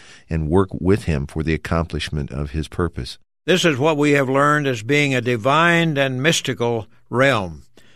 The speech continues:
Speaker 2: where we really have the divine life in us, but mysteriously we're operating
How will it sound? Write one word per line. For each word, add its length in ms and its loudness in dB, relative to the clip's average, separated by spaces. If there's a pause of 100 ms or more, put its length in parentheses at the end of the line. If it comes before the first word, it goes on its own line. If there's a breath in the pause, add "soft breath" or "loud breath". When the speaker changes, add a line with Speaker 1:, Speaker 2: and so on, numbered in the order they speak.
(160 soft breath)
Speaker 2:
where 180 2
we 160 2
really 380 4
have 180 2
the 80 0
divine 440 2
life 340 0
in 160 -6
us, 260 -8 (440 soft breath)
but 220 2
mysteriously 800 2
we're 280 0
operating 760 0